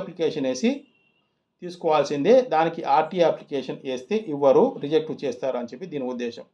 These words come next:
కనుక కోర్టు కేసులకు సంబంధించిన కాగితాలు ఆర్టీఐ అప్లి-, అప్లికేషన్ అప్లికేషన్ ఇచ్చినా కూడా లాభం లేదు. అది కాపీ అప్లికేషన్ వేసి, ఆ, సర్టిఫైడ్ కాపీ తీసుకోవాల్సిందే ఉంటుంది అని చెప్పి. నెక్స్ట్ వచ్చేసి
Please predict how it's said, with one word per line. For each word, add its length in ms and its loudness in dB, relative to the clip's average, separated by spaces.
కనుక 160 -10
కోర్టు 200 -4
కేసులకు 300 -4
సంబంధించిన 420 -2
కాగితాలు 300 2
ఆర్టీఐ 280 -2
అప్లి-, 280 -16
అప్లికేషన్ 460 -14
అప్లికేషన్ 360 -8
ఇచ్చినా 260 -4
కూడా 200 4
లాభం 360 4
లేదు. 200 2
అది 200 2
కాపీ 220 -6
అప్లికేషన్ 460 -6
వేసి, 340 -2
ఆ, 200 -8
సర్టిఫైడ్ 460 -6
కాపీ 240 -4
తీసుకోవాల్సిందే 640 -4
ఉంటుంది 460 -4
అని 120 -18
చెప్పి. 380 -12
నెక్స్ట్ 240 -8
వచ్చేసి 500 -4